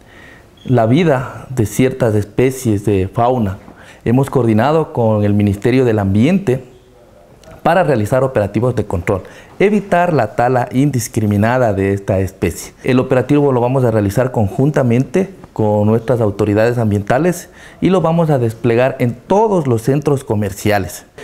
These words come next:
Eh, nosotros llamamos a, a concientizar a la gente y, y hacemos un llamado a la ciudadanía para que utilice productos alternativos, que no sean de la palma de cera.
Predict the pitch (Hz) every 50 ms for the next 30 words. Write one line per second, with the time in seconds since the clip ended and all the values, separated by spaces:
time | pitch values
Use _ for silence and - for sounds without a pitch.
0 | - - - - - - 143 139 139 139 139 139 147 147 147 - 175 180 180 -
1 | 170 170 170 160 - - - 127 123 131 123 123 123 135 147 147 151 147 147 139
2 | 143 151 127 117 110 101 107 - - 117 - - 120 117 110 - 123 110 110 -
3 | 110 104 - 135 127 127 127 123 120 107 98 95 - - 123 123 127 123 127 165
4 | 180 175 - - - - - - - - - - - - _ _ - - 180 180
5 | 185 185 180 180 175 - - 151 151 147 147 - 202 202 202 185 156 170 170 156
6 | 156 139 131 131 151 170 170 156 131 113 110 101 - 123 113 113 113 113 113 117
7 | 127 135 135 135 - 120 113 113 117 117 - 127 117 113 110 113 117 117 135 123
8 | 131 143 160 156 - - 165 156 147 147 - 139 127 123 123 139 135 - - 151
9 | 131 127 120 107 104 - 110 104 101 110 98 92 - - 147 165 135 95 - -
10 | - - - - - - - - 143 156 202 202 190 202 - 185 190 202 196 175
11 | 143 120 107 104 95 - - 101 101 98 98 101 87 92 - - 98 90 - -